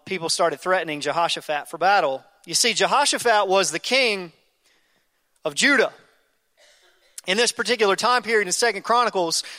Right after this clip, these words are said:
the nation of Israel was split into two different nations. There was the northern kingdom, which was known as Israel, and there was the southern kingdom, which was known as Judah. In the southern kingdom,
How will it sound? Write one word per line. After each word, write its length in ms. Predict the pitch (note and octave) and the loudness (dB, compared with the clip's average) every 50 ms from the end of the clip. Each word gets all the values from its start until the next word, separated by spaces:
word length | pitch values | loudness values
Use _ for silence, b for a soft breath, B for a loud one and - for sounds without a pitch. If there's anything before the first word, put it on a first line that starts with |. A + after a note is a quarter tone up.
| B B | B B
the 100 | G3 G3+ | -2 0
nation 360 | G3 G#3+ A#3+ A#3 - - A3 | 2 2 2 2 2 2 0
of 100 | G#3 F#3+ | 0 0
Israel 460 | A3+ A#3 C4 B3 - A3+ G#3+ G3+ F3+ | 0 0 0 2 2 2 2 2 2
was 120 | E3+ E3+ D3+ | 0 0 0
split 540 | - - - - - C4+ C4+ A#3+ A3+ - - | 0 0 -2 -2 -2 0 2 2 2 0 -2
into 200 | A#3 G3+ G3 G3 | -4 -4 -2 -2
two 220 | F#3 - A#3+ B3 A#3 | -2 0 0 2 2
different 260 | A#3 A3+ - A#3 A3 | 2 0 0 0 0
nations. 540 | G#3+ A3 G#3+ - - F3 C#3 C#3 - - - B B B B | 2 2 2 0 -2 -4 -6 -6 -6 -6 -8 B B B B
There 120 | F#3+ G3+ | 2 4
was 200 | G3+ G#3 G3+ F3 | 4 4 4 2
the 160 | D#3 G#3 G#3 F#3+ | 2 0 0 2
northern 440 | F#3 G#3+ B3+ C4 C4 B3+ B3 A3+ | 2 4 4 4 4 2 0 -2
kingdom, 460 | G3+ - - A#3+ A#3 A3+ A3 A#3 A#3 A3 | 0 0 0 0 2 2 2 0 2 2
which 180 | G#3+ G3 - | 0 0 0
was 140 | G#3 F#3 - | -2 -2 0
known 220 | G#3 G#3+ G#3+ G#3 | 0 2 2 2
as 160 | F#3+ F#3 D#3+ G#3 | 0 0 0 0
Israel, 460 | A3+ G#3+ F3 F3 F#3 F3+ E3+ F3+ F3 B B B B | 0 0 -2 -2 0 0 -2 -2 -4 B B B B
and 140 | B F3+ F#3+ | B 0 2
there 80 | G3+ G3+ | 2 2
was 180 | A3 F3+ D3+ | 2 0 0
the 100 | D#3 F3+ | 0 0
southern 420 | E3 - - B3+ B3+ G#3 G3 F3+ E3+ | 0 2 2 2 2 2 0 -2 -4
kingdom, 520 | - G3 F#3+ F3+ D#3 D3 C3+ C3 B2+ B2 B B B B | -4 -4 -4 -4 -4 -6 -6 -8 -10 -16 B B B B
which 160 | F#3 F#3 - | -4 -2 -2
was 160 | G3 F#3 F3+ | -2 -2 0
known 220 | G3+ G#3 G3+ G3 | 2 2 2 2
as 100 | F#3 E3 | 0 -2
Judah. 440 | D3 - G3 G#3+ A3+ G#3 F3 D3 E3 G#3 | -2 0 0 2 2 2 2 2 0 0
In 80 | G3 | 0
the 80 | G3+ F#3+ | 0 2
southern 360 | - - C4 C4+ B3 A#3 G3+ | 4 4 4 4 2 0 -2
kingdom, 500 | - - B3+ C4+ B3+ A3 G#3 F#3+ F#3 E3 | 0 0 0 0 2 2 0 0 0 -2